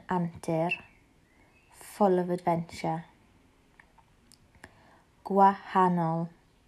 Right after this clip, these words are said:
different.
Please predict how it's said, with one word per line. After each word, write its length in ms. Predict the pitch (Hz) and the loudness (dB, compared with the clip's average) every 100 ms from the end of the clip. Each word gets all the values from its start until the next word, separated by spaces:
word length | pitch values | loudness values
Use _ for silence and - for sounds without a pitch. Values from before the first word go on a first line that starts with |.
| _ _ 175 - 165 190 185 180 - - - - _ _ _ - - | _ _ -20 -20 -20 -20 -20 -20 -20 -20 -20 -20 _ _ _ -20 -4
different. 800 | 190 - 175 170 170 - - - | -4 -2 -4 -2 -4 -10 -20 -20